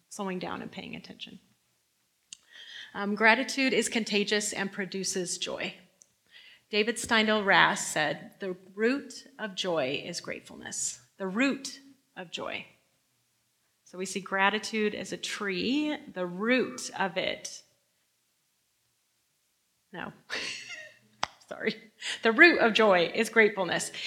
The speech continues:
It's not joy that makes us grateful. It's gratitude that makes us joyful. Did that make sense? Yes? Okay. The root of joy is gratefulness. It's not joy that makes us grateful.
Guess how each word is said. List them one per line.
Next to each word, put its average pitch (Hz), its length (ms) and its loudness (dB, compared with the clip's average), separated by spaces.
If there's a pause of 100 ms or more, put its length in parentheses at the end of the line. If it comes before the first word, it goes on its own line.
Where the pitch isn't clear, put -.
It's 226 220 0
not 220 360 8
joy 226 760 4
that 208 140 2
makes 214 260 4
us 202 140 -4
grateful. - 720 -2 (220)
It's 208 200 -6
gratitude 185 1000 0
that 180 140 -6
makes 180 260 -4
us 170 120 -8
joyful. - 580 -10
Did 220 100 -16
that 233 140 -2
make 247 140 -6
sense? 240 420 -6 (460)
Yes? 196 320 -14 (160)
Okay. - 200 -16 (680)
The 190 80 -4
root 220 220 4
of 262 100 2
joy 254 220 4
is 262 100 0
gratefulness. 196 540 0
It's - 220 -4
not 220 260 4
joy 240 600 4
that 208 160 0
makes 214 260 2
us 208 140 -4
grateful. - 680 -8